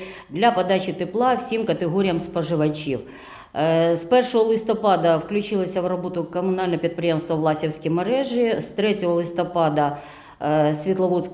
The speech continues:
Побут", з шостого листопада комунальне підприємство "Долинське міське комунальне господарство", е, восьмого листопада комунальне підприємство "Теплокомуненерго" Олександрійської міської ради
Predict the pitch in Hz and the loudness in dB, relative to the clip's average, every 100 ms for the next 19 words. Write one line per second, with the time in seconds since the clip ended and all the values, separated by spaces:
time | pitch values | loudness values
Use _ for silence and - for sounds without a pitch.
0 | - 262 269 254 254 - 170 156 - - | -2 0 2 0 0 2 2 2 -2 -2
1 | 233 220 - 185 180 185 180 175 175 151 | 2 2 4 2 2 0 -2 0 0 2
2 | 156 151 185 196 196 180 180 185 175 175 | -2 -2 -2 0 0 -2 -4 -4 -4 -2
3 | 170 165 165 180 180 165 - 160 160 - | -2 -2 -2 0 0 0 0 0 -2 -2
4 | 147 147 151 151 151 143 143 147 - 170 | -4 -2 0 2 2 0 -2 -4 -4 -2
5 | 233 262 - 208 208 - - - - - | 0 -2 -2 0 0 -4 -16 -16 -14 -2
6 | 160 170 170 170 165 254 - 202 190 185 | 2 4 4 4 4 4 4 2 4 2
7 | 185 185 185 170 160 160 180 196 196 175 | 0 -4 0 0 0 -2 -2 0 2 0
8 | 180 175 180 175 170 180 170 175 170 160 | -2 -4 -2 -2 0 -2 -2 -2 -2 -2
9 | 165 160 165 214 285 254 247 233 226 220 | 0 0 0 0 0 2 0 0 -2 0
10 | 226 226 208 202 202 196 190 175 175 175 | -2 0 0 0 0 0 2 2 2 0